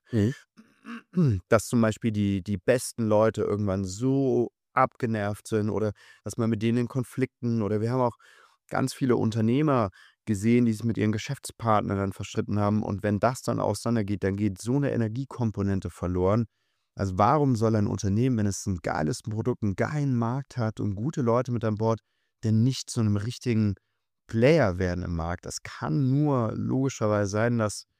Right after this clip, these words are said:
Speaker 2: natürlich vom System her, wie führe ich die Organisation, diese sachlichen Themen, aber auch, oder vor allem meiner Ansicht nach, großen Teil einer Systemgesetzebene, ne?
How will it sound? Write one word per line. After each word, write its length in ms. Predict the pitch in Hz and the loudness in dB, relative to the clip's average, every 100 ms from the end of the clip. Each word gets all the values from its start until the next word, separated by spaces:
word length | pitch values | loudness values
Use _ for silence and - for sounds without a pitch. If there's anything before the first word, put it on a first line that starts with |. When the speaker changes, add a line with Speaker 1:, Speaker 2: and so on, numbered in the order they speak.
| _ _ _ _ | _ _ _ _
Speaker 2:
natürlich 540 | 101 - 120 110 - - | -8 0 0 0 -6 -20
vom 440 | - 107 101 - | -2 0 2 0
System 380 | 92 98 - 117 | -6 -6 0 2
her, 120 | 113 | 4
wie 80 | 104 | 2
führe 240 | - 131 127 | -2 -2 -2
ich 100 | - | 0
die 80 | 92 | -2
Organisation, 640 | 107 107 98 - 110 117 | 0 0 0 -2 0 0
diese 160 | 104 98 | 0 0
sachlichen 500 | 107 - 120 - 113 | -2 -2 -10 -10 -4
Themen, 240 | 120 110 | -2 0
aber 240 | 95 - | -2 -2
auch, 340 | - 98 127 - _ _ _ _ _ _ _ - | -4 -2 -2 -6 _ _ _ _ _ _ _ -4
oder 140 | 92 | 0
vor 140 | 104 | 4
allem 260 | 107 110 98 | 6 4 4
meiner 240 | 104 101 | 2 2
Ansicht 260 | 104 104 - | 0 -4 -4
nach, 140 | 92 | -8
großen 380 | 90 110 107 101 | -6 -6 -6 -6
Teil 280 | - 107 101 | 0 2 2
einer 140 | 95 87 | 0 -2
Systemgesetzebene, 960 | 90 - 123 90 85 - 92 87 90 | -6 0 0 2 -2 -6 -6 -6 -6
ne? 160 | 90 | -6